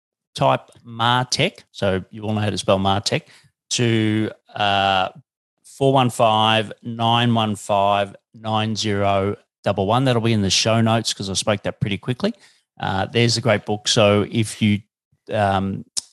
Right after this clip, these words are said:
type that, you'll get a free copy in the U S delivered to you, uh, hard copy, and you'll get a digital copy if you're outside of, for all those listening that aren't in the U S. But, uh, look, absolute blast having you on, Dan.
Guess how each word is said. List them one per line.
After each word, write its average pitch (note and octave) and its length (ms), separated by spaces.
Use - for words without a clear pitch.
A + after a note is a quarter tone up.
type D#3 200
that, C3 200
you'll A#2+ 120
get G#2 140
a G2+ 60
free C#3 280
copy C3 360
in B2 200
the A2 100
U A2+ 160
S G#3 160
delivered C3 440
to G3 120
you, D#4+ 80
uh, G2 180
hard A#2+ 240
copy, A3 280
and A2+ 180
you'll G#2+ 100
get G2+ 140
a G2 60
digital A2 380
copy G2+ 300
if F#2 140
you're F#2+ 120
outside F#2+ 460
of, F2+ 120
for - 140
all F#2+ 300
those F#2+ 540
listening F#2+ 680
that F#2 240
aren't G2+ 280
in G2 180
the F#2+ 120
U F#2+ 180
S. F#2+ 280
But, - 320
uh, G#2+ 160
look, A#2 240
absolute C3 540
blast B2+ 280
having A#2 180
you G#2+ 100
on, G#2+ 200
Dan. G2+ 360